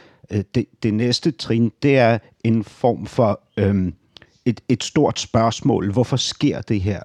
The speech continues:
Hvor vi forsøger at skabe orden i kaos, altså kontrollere situationen. Og her,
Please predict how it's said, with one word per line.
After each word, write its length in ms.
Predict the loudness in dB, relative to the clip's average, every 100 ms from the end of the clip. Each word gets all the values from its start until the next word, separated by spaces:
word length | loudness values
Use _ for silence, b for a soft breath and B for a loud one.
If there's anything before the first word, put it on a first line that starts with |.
| -14
Hvor 180 | -2 0
vi 240 | 2 0 -2
forsøger 440 | -2 -2 0 0
at 80 | 0
skabe 360 | -2 -2 -4 -8 -2
orden 500 | -2 -2 -2 -4 -4
i 80 | -8
kaos, 600 | -8 -6 -2 -2 -2 -4
altså 340 | -6 -6 -4
kontrollere 840 | -8 -4 -4 -2 -2 0 0 -2 -6
situationen. 720 | -6 -6 -6 -2 -2 2 0
Og 80 | 2
her, 180 | 0